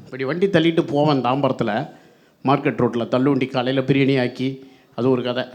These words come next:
அதுக்கு ஆக்குறதே எவ்வளோ கஷ்டம், அதை தூக்கி வைக்க ரோ-, ஆள் இருக்காது. ரெண்டு பக்கமும் ரோட்டில் போவேன், முள்செடிக்குள்ளே சீட்டாடுவாங்க, அங்கே போய் நிற்பேன். "அண்ணா, கொஞ்சம் தூக்கி வைக்கணும்." டெய்லி இந்த போராட்டம் நடக்கும்.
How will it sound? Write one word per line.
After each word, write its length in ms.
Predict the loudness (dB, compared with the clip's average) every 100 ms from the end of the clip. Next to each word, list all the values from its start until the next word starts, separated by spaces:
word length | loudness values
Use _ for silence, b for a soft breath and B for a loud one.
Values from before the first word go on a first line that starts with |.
| -12
அதுக்கு 240 | -12 -8 -4
ஆக்குறதே 440 | -4 -2 0 2
எவ்வளோ 140 | 2 2
கஷ்டம், 340 | -2 -4 -4
அதை 100 | -4 0
தூக்கி 260 | 0 2
வைக்க 240 | 0 0 -2
ரோ-, 180 | -4 -4
ஆள் 240 | 2 4
இருக்காது. 320 | 4 2 0 0
ரெண்டு 220 | -2 -2
பக்கமும் 300 | 0 0 0
ரோட்டில் 320 | 0 0 -2 -2
போவேன், 260 | -6 -8 -14 B B B 4
முள்செடிக்குள்ளே 680 | 6 6 6 6 6 6
சீட்டாடுவாங்க, 720 | 6 2 2 4 4 2 0 -6
அங்கே 200 | -4 -4
போய் 200 | -2 0
நிற்பேன். 340 | -2 -2 -4 -6 b b b
"அண்ணா, 180 | -12 -6 -6
கொஞ்சம் 320 | -6 -10 -12 -14 -12
தூக்கி 220 | -12 -8
வைக்கணும்." 380 | -10 -10 -8 4
டெய்லி 340 | 6 8 6
இந்த 180 | 6 4
போராட்டம் 400 | 4 0 0 -2
நடக்கும். 300 | -4 -6 -10